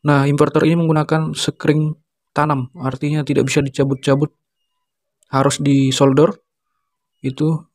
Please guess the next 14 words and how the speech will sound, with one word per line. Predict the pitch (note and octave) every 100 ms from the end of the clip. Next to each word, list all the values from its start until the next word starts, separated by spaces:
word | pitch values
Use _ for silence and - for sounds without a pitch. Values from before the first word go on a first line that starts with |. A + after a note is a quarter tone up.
| _
yang | D3 C3+ C3+
warna | C3 C3+
ungu | B2+ D3+ C#3+
ada | C3 B2+
dua, | C3 E3 _ _ _ _ _ _ _
di | B2+
celah-celah | B2+ C3 C3 C3+ C3 -
trafo | C3+ C3 C3 C3
ini. | D3+ - _ _ _ _ _ _ _ _
Menggunakan | C#3 C3+ C#3+ C#3+ D3+
dua | D3+ D3 C#3+ C3+ C#3
sekring | - - D#3 A3+ - _ _ _ _ _ _ _
yang | C3 C#3+ C#3
disolder | C3+ D3 C#3+ D3+ D#3